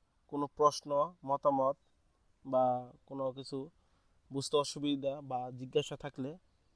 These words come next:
অবশ্যই কমেন্ট বক্সে কমেন্ট করবেন বা ডেসক্রিপশন বক্সে আমার ফোন নাম্বার দেওয়া আছে, সেখানেও যোগাযোগ করতে পারেন। এখনও যারা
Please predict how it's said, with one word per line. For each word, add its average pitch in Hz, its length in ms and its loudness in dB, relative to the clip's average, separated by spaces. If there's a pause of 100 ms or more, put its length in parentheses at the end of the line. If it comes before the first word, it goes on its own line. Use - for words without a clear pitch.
(160)
অবশ্যই 180 760 6 (140)
কমেন্ট 143 380 -2
বক্সে 156 320 -4 (160)
কমেন্ট 135 340 -8
করবেন 107 260 -16 (2000)
বা 139 120 10 (460)
ডেসক্রিপশন 170 680 -8
বক্সে 170 340 -8 (560)
আমার 143 220 2 (260)
ফোন 139 200 -6
নাম্বার 151 300 2
দেওয়া 143 260 10
আছে, 139 200 -2 (560)
সেখানেও 147 400 0 (400)
যোগাযোগ 139 480 0
করতে 123 260 -8
পারেন। 113 200 -10 (2250)
এখনও 180 340 10
যারা 170 160 12